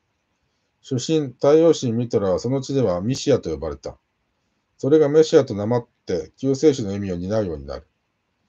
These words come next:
救世主信仰がキリスト教、ユダヤ教に入るのはずっと後年のことだ。バビロニアのカルデア人王権がユダヤ人たちをバビロンに捕囚した頃、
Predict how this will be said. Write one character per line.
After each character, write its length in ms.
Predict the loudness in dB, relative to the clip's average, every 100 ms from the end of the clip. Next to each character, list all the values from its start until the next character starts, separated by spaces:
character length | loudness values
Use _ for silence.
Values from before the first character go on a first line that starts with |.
| _ _ _
救 160 | -4
世 180 | 0 -2
主 160 | -2 -4
信 240 | -4 -4
仰 200 | 0 0
が 200 | 0 -4 -6 -12
キ 140 | -8
リ 80 | -8
ス 80 | 0
ト 160 | 0
教、 180 | 4 2
ユ 120 | 4
ダ 100 | 4
ヤ 100 | 2
教 160 | 4 2
に 120 | 6
入 140 | 4 4
る 40 |
の 80 | 0
は 80 | -4
ず 120 | -6
っ 40 |
と 140 | -8 -8
後 220 | -4 -2
年 160 | 0 -2
の 60 |
こ 60 | -4
と 100 | -8
だ。 180 | -10 _ _ _ _ _ _ _ _ _ -4
バ 140 | -2
ビ 120 | 2
ロ 160 | 6 6
ニ 140 | 6
ア 80 | 2
の 220 | 2 -2
カ 160 | 0 2
ル 120 | 4
デ 140 | 6
ア 60 | 4
人 280 | 4 -8 -10
王 200 | -4 -4
権 260 | -2 -4 -4
が 220 | -10 -10 _ _ _ _
ユ 120 | -2
ダ 80 | 2
ヤ 80 | 2
人 220 | 2 -4
た 120 | -4
ち 140 | -6 -8
を 80 | 0
バ 160 | 0
ビ 100 | 2
ロ 100 | 0
ン 40 | -2
に 80 |
捕 160 | -6 -10
囚 180 | -6 -6
し 60 |
た 100 | -2
頃、 380 | -2 -2 -6 -8